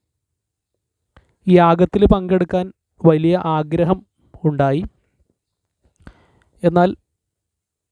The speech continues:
മഹാദേവൻ അർദ്ധസമ്മതമാണ്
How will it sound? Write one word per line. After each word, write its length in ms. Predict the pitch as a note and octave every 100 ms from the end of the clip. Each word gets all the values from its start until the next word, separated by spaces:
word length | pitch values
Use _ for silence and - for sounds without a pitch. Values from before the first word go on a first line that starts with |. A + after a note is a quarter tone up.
| _ _ _ F#3
മഹാദേവൻ 540 | F3 E3+ F3+ F#3+ G3 G3+ _ _ _
അർദ്ധസമ്മതമാണ് 1080 | F3 E3+ D#3+ F3 G#3 G3+ F#3 F3+ F#3 F3 E3